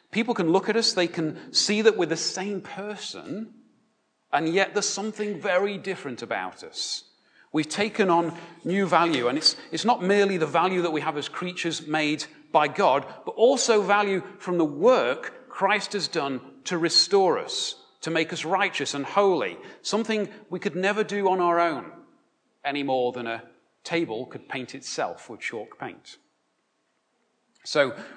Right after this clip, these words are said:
whether you want to call it regeneration or human upcycling, this is about dramatic change, dramatic improvement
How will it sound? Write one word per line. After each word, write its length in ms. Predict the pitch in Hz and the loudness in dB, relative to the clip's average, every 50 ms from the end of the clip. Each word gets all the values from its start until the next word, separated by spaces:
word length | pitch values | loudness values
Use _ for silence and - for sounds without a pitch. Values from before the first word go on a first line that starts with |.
| - - - | -20 -16 -2
whether 220 | - 175 214 214 | 0 2 2 2
you 140 | 254 202 190 | 2 2 4
want 140 | 190 196 185 | 4 2 2
to 40 | - | 0
call 220 | - 180 160 160 | 2 2 4 4
it 100 | 160 160 | 2 0
regeneration 800 | 131 127 127 113 131 139 139 143 143 143 151 151 - - 170 165 | -2 -6 -8 -6 -4 -2 0 4 4 4 4 4 2 0 0 0
or 340 | - 139 123 123 113 - - - - - | 2 4 4 4 4 2 -4 -12 -18 -18
human 460 | - - - 196 185 170 160 147 147 | -14 -8 -2 0 0 2 2 0 0
upcycling, 800 | 165 160 156 - - - 147 123 120 113 - 127 127 139 165 143 139 - - - - - - - - - - | 0 -2 -2 -2 -2 -2 0 0 0 -2 -2 -4 -2 -2 -4 -6 -8 -14 -20 -20 -20 -20 -20 -20 -20 -16 -12
this 180 | 139 180 - | -6 -4 -2
is 120 | 233 180 220 | -2 -2 0
about 380 | 185 185 175 165 170 143 - | 2 4 4 6 4 4 2
dramatic 600 | - 180 160 165 185 214 208 - - 196 180 - | -2 -2 -2 0 -2 -2 -2 -2 -6 -8 -8 -6
change, 440 | - - 190 156 127 120 120 117 - | -2 0 0 2 0 -2 -6 -8 -6
dramatic 540 | - 160 151 185 220 208 - - 214 208 196 | -6 -4 -2 -2 -4 -4 -4 -6 -4 -2 -2
improvement 720 | 185 175 180 - 180 175 170 160 - 123 113 110 113 - | -4 -4 -4 0 2 2 2 2 0 -2 -6 -8 -10 -12